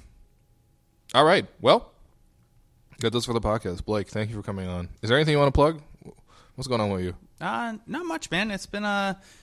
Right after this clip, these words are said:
Speaker 2: it's been a strange summer. Like, personally, like, I've barely been in Toronto.
Speaker 1: Right.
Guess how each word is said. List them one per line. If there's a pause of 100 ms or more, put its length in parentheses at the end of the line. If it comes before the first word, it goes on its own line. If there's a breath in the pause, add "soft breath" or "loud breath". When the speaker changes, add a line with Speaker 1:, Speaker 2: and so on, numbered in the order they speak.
(100)
Speaker 2:
it's
been
a
strange
summer.
Like, (180)
personally,
like,
I've
barely
been
in
Toronto. (100)
Speaker 1:
Right.